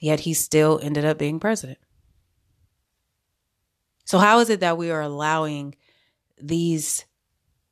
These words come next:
these, these people who are in these certain types of positions to elevate to a certain level of, I guess, for lack of better words, power?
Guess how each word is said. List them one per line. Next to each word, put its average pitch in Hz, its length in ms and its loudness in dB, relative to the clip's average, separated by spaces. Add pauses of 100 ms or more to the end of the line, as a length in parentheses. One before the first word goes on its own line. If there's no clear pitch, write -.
(120)
these, 160 340 0 (460)
these 170 380 -2 (360)
people 220 400 2
who 165 140 0
are 151 100 2
in 147 140 0
these 151 280 0 (120)
certain 170 340 2
types 156 280 -2
of 147 120 -6
positions 143 840 -2 (240)
to - 160 -10 (180)
elevate 156 540 0
to 147 140 -8
a 139 40 -6
certain 147 720 -4 (540)
level 143 340 0
of, 135 140 -10 (960)
I 135 140 -6
guess, 135 360 -6 (140)
for 143 120 -2
lack 139 220 -2
of 143 80 -6
better 135 180 -4
words, 135 240 -10
power? - 440 -2